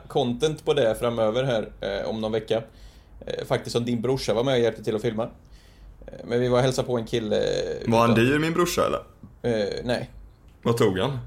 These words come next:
Speaker 1: Det, det låter vi vara osagt.
Speaker 2: <laughs>
Speaker 1: Ett avtal mellan honom och fotbollsförbundet.
Speaker 2: <laughs> Nej.
Speaker 1: Så är det.
Speaker 2: Ja.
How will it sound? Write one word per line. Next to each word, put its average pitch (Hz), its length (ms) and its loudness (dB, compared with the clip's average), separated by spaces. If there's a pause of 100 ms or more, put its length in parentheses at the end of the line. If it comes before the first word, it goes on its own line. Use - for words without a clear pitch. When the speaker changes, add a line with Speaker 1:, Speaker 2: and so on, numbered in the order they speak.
(400)
Speaker 1:
Det, - 400 -6
det 123 80 -2
låter 135 220 -4
vi 131 80 0
vara 127 120 0
osagt. - 420 -8 (440)
Speaker 2:
<laughs> 135 520 2
Speaker 1:
Ett 123 100 2
avtal 135 300 4
mellan 120 240 4
honom 107 340 0
och 104 80 -4
fotbollsförbundet. - 680 -8 (200)
Speaker 2:
<laughs> - 200 -8
Nej. 127 580 -2 (1900)
Speaker 1:
Så - 60 4
är 208 140 6
det. 131 80 6
Speaker 2:
Ja. 120 340 4